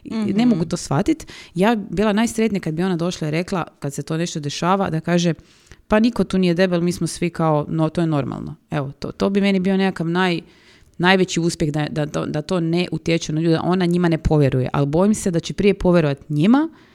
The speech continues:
Speaker 1: nego mami,
Speaker 2: Da.
Speaker 1: jer mama
Speaker 2: Da,
Speaker 1: i
Speaker 2: zato
Speaker 1: u
Speaker 2: što mama
Speaker 1: pubertetu,
Speaker 2: tješi. Mhm.
Speaker 1: mama u pubertetu je glupa.
Speaker 2: Mhm.
Speaker 1: I kaj ti znaš, i ti, i ja tebe mrzim i ti ćeš, ti meni upropaštavaš cijeli moj život. Tako da je mama
Speaker 2: A,
Speaker 1: govorila.
Speaker 2: jedan od meni najvećih strahova zapravo je vezan za to, je baš to. Ja se bojim,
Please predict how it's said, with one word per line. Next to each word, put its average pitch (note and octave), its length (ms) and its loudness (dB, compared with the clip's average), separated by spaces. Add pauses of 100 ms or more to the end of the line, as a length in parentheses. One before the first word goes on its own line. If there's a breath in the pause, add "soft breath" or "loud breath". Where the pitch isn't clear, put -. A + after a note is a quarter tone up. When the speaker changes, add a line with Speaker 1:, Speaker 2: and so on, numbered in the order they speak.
(240 soft breath)
Speaker 1:
nego F#3 300 6
mami, D3 320 4
Speaker 2:
Da. D3+ 180 2
Speaker 1:
jer D3 140 0
mama F3 300 2
Speaker 2:
Da, D#3+ 200 -4
Speaker 1:
i D#3+ 80 -6
Speaker 2:
zato D3 140 -2
Speaker 1:
u E3+ 40 -6
Speaker 2:
što - 140 -6
mama G3 120 2
Speaker 1:
pubertetu, F#3 420 2
Speaker 2:
tješi. F3 460 -2 (140)
Mhm. F3+ 340 -4
Speaker 1:
mama G3 280 2
u - 40 -4
pubertetu F#3 480 0
je F3 60 4
glupa. C#3+ 440 0 (500)
Speaker 2:
Mhm. F3+ 220 -6
Speaker 1:
I E3+ 100 0
kaj F3+ 180 0
ti F3 140 0
znaš, D#3 300 0 (300)
i D#3+ 120 -6
ti, D#3+ 200 -4
i - 160 -6
ja D3+ 140 -2
tebe D3 240 0
mrzim F3 280 0
i D#3 40 -2
ti E3+ 160 -4
ćeš, - 240 -10
ti F3 220 -6
meni F3 240 -2
upropaštavaš D#3+ 560 -4
cijeli D3+ 180 0
moj C#3+ 140 -2
život. - 360 -10
Tako - 240 -14
da C3+ 100 -10
je - 60 -8
mama - 120 -8
Speaker 2:
A, F3 80 -8
Speaker 1:
govorila. E3+ 240 -6
Speaker 2:
jedan A3 240 -4
od G3 160 -6
meni F#3 400 -4
najvećih E3 480 -8
strahova D3+ 480 -10
zapravo D3+ 320 -10
je D3 60 -10
vezan D3 340 -12
za C#3+ 180 -8
to, G#3+ 320 -8
je E3 200 -10
baš E3+ 360 -8
to. D3+ 160 -10
Ja C#3+ 140 -6
se F#3+ 160 -10
bojim, F3 520 -6